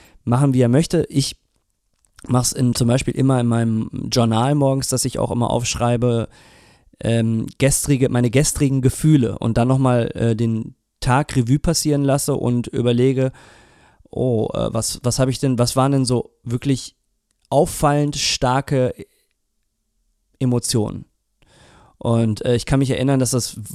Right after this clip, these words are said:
phasenweise wochenlang eine ganz starke Wut war. Aktuell ist es eine leichte Wut nur noch. Ist ja auch interessant, wie sich das gewandelt hat. Vielleicht aber auch, weil ich mich mit vielen Dingen auseinandersetze und, äh, sie zulasse. Ich weiß es nicht, aber,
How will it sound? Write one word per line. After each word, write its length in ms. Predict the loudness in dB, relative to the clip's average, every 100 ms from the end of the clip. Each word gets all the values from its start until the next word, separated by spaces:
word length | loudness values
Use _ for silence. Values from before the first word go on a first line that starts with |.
| -16
phasenweise 800 | -6 0 2 2 2 2 2 0
wochenlang 480 | 0 0 0 0 -2
eine 220 | -2 -2
ganz 220 | -2 0
starke 500 | 0 0 0 0 -2
Wut 240 | 0 -4 -4
war. 320 | -6 -4 -6
Aktuell 480 | -10 -6 -4 0 0
ist 140 | 0 -2
es 100 | 0
eine 120 | 0
leichte 520 | 0 0 -4 -2 -2
Wut 200 | -2 0
nur 140 | 0
noch. 200 | 2 0
Ist 120 | -2 -4
ja 100 | -4
auch 100 | -4
interessant, 440 | -4 -2 -2 0
wie 60 | -2
sich 160 | -4
das 200 | -6 -6
gewandelt 480 | -4 -2 0 0 -2
hat. 200 | -4 -6 _ -20 -20 -4
Vielleicht 220 | 0 2
aber 100 | 2
auch, 100 | 2
weil 80 | 2
ich 80 | 0
mich 100 | 0
mit 100 | -2
vielen 200 | 0 0
Dingen 160 | 0 -2
auseinandersetze 840 | -2 -2 0 0 0 -4 -4 -6 -6
und, 360 | -4 -2 -2 -4
äh, 120 | -6
sie 100 | -6
zulasse. 420 | -6 -2 -2 -4
Ich 120 | -6 -2
weiß 140 | -2
es 100 | -2
nicht, 260 | -6 -6 -2
aber, 240 | 0 -2